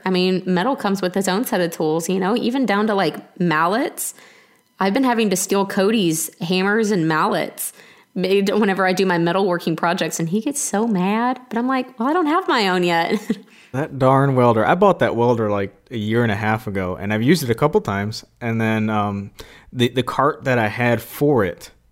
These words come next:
Speaker 2: I, it ju-, it just wasn't convenient for the layout in the shop. So, uh, it just, it just ended up migrating into the shed.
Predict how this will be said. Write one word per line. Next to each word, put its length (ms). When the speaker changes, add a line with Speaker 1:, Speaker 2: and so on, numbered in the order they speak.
Speaker 2:
I, 280
it 180
ju-, 240
it 60
just 260
wasn't 320
convenient 580
for 140
the 100
layout 380
in 80
the 60
shop. 360
So, 460
uh, 100
it 200
just, 440
it 160
just 480
ended 220
up 240
migrating 680
into 200
the 120
shed. 500